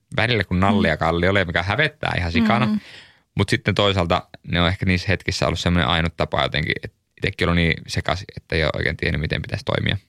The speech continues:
Speaker 2: Mikä on ollut pahin?
Speaker 1: Mä oon jättänyt viestillä yhden ihmisen silleen,
Speaker 2: <laughs>
Speaker 1: että se oli ulkomailla.
Speaker 2: Ai niin.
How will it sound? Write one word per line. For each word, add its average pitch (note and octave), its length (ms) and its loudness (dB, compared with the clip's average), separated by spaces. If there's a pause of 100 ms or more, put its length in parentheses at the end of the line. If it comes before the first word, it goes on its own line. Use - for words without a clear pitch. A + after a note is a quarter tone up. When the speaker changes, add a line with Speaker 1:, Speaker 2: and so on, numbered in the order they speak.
Speaker 2:
Mikä G#3+ 200 0
on - 20 0
ollut F#3+ 180 -4
pahin? G#3+ 260 0
Speaker 1:
Mä - 240 -4
oon - 20 2
jättänyt A#2 300 0
viestillä G2+ 500 2
yhden D#2+ 240 2
ihmisen F2 340 0
silleen, E2+ 380 2 (140)
Speaker 2:
<laughs> F4 120 0
Speaker 1:
että - 140 -6
se G#2+ 60 2
oli F#2 140 2
ulkomailla. F#2 520 2 (500)
Speaker 2:
Ai F#4 200 4 (480)
niin. F#4 100 -4